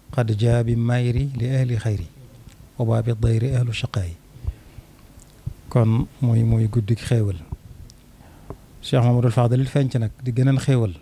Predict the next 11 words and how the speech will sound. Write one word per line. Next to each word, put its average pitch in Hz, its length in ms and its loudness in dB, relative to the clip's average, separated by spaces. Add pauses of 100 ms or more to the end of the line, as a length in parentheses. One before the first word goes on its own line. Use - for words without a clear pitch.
(1300)
Euh, 131 480 -6
te 127 100 -2
loolu 117 480 0 (500)
boroom 123 380 0
Irwa 120 520 0 (1300)
wéral 143 340 4
na 117 120 2
ko, 95 200 -2
sëñ 120 240 -6
Mat 107 100 0
Lamin. 101 220 0